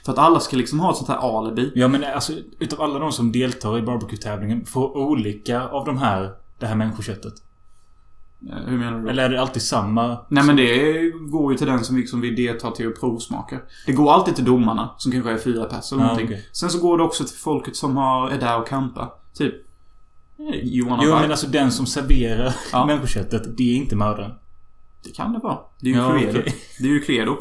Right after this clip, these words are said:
Speaker 2: Ja.
Speaker 1: Så jag skriver lite karaktärer här som jag vill ha med och som jag tycker är viktigt för en sån här film. Och då vill jag ha med någon Gordon Ramsay typ av karaktär, fast gone bad.
Speaker 2: Okej.
Speaker 1: Och nu kanske ni tänker, "Ja, men är inte Gordon Ramsay redan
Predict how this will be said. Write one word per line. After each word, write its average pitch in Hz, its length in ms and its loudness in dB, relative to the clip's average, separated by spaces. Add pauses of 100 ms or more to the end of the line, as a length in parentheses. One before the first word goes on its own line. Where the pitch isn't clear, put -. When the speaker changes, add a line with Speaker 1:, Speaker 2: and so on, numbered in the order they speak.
Speaker 2:
Ja. 117 60 -8 (100)
Speaker 1:
Så - 100 0
jag 165 100 4
skriver 170 280 6
lite 117 220 2
karaktärer 113 480 -2
här 117 260 -4 (240)
som 120 240 -2
jag 113 80 0
vill 110 140 -2
ha 113 60 0
med 110 300 0
och 123 80 -2
som 123 120 -2
jag 117 60 -2
tycker 113 160 -4
är 110 40 0
viktigt 117 420 -6
för - 80 -2
en 117 60 0
sån 127 120 -4
här 110 100 -2
film. 110 280 -4 (220)
Och 131 120 0
då 147 60 4
vill 160 100 2
jag 165 60 4
ha 165 120 4
med 131 180 6
någon 107 160 2
Gordon 107 380 0
Ramsay 123 400 0
typ 120 220 -2
av 127 80 0
karaktär, 113 480 -4 (380)
fast - 320 -2
gone 113 520 0
bad. 117 460 -2 (400)
Speaker 2:
Okej. 104 300 -8
Speaker 1:
Och 123 80 0
nu 123 100 6
kanske 135 240 2
ni 123 60 4
tänker, 113 440 0 (280)
"Ja, 113 120 -4
men 113 120 2
är 110 140 0
inte 127 140 0
Gordon 107 320 -4
Ramsay 110 280 -6
redan 107 260 -2